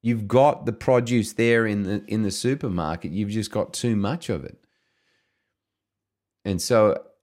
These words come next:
as a church, globally, could we partner up, take on pantries at all our churches that just distribute this free fu-, food? It's good stuff.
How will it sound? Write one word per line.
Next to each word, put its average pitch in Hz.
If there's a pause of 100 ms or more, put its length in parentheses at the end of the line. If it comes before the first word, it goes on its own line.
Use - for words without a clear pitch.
(120)
as 131
a 135
church, - (800)
globally, 92
could 90
we 90
partner 123
up, - (720)
take 127
on 92
pantries 101
at 82
all 120
our 87
churches 78
that 80
just 113
distribute 78 (320)
this 78
free 98
fu-, 67 (100)
food? 73 (1600)
It's -
good 101
stuff. -